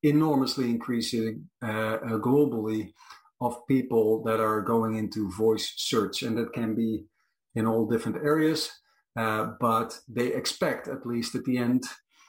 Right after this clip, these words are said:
of twenty twenty, which is a trend, which I think is definitely setting forward and moving forward, is that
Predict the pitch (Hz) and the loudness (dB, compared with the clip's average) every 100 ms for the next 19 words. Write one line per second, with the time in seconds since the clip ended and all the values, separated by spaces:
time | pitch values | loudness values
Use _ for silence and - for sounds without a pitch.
0 | _ - 131 - 139 117 113 - 151 117 | _ -6 -4 -2 0 2 0 0 0 0
1 | 107 120 120 123 117 - 156 107 - 117 | -2 -4 -4 -4 -6 -2 -2 -2 -6 -8
2 | 123 113 120 113 101 113 - 113 107 - | -6 -4 -4 -6 -6 -8 -6 -6 -6 -4
3 | 107 104 95 147 127 110 110 107 127 120 | -4 -4 -4 0 0 0 -2 0 0 0
4 | 92 110 101 104 113 107 110 | -2 -2 -2 -2 -4 -4 -6